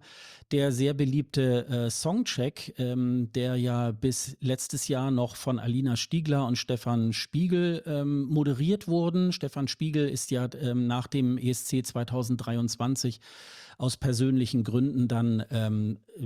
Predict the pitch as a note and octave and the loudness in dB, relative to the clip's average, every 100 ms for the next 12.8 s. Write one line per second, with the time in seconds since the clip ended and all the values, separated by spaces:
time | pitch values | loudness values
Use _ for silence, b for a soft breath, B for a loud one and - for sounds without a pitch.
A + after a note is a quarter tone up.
0 | B2 C3+ B2+ - B2 A2+ A2 A2+ A2 - | -6 -4 -4 -2 0 2 2 2 0 -2
1 | A2+ A#2 A2 B2 A#2 A2 A#2+ A#2+ A2 - | -2 0 0 2 2 2 2 2 -2 -2
2 | - B2 B2 G#2+ G2+ G2+ F#2 - G#2+ D#3 | -2 0 2 0 0 -2 -4 -4 -2 0
3 | - E3+ - E3 F#3 F3+ G3 G#3+ B B | 0 -2 -2 0 0 2 2 0 B B
4 | B B B A#2+ A2 B2+ B2+ A#2+ A2+ C3+ | B B B -2 -2 0 0 2 0 0
5 | A#2+ A#2 - F3 B2+ A#2 A#2 B2 B2 B2 | 2 0 -4 -2 0 0 0 2 2 0
6 | B2 A2 A#2+ - - - B2+ A2+ A2+ A2 | -2 -2 -2 -4 -10 -4 0 2 2 0
7 | A#2+ A2+ - - - C3 - B2+ B2 A#2 | 0 -2 -2 -4 -2 -2 0 0 0 0
8 | A#2 A2 B2+ A2+ A2 A2 B2+ D3 C3 C#3+ | 0 -2 0 0 2 2 0 0 0 0
9 | C#3+ - B2 B2 A#2+ A2+ A2+ G#2 A2+ - | 0 -2 -4 0 0 2 2 0 -4 -2
10 | B2 A2+ G#2+ G#2 B2 C#3 B2+ B2 - A#2+ | 0 2 0 0 0 0 0 -2 -2 -2
11 | A#2+ A#2 A2 - B2+ C3+ B2 - A#2 G#2+ | 0 0 -2 -2 -2 0 -4 -2 0 2
12 | A#2 C#3 D3 - - A#2+ A#2 A2+ | 2 0 -4 -8 -6 -4 0 -2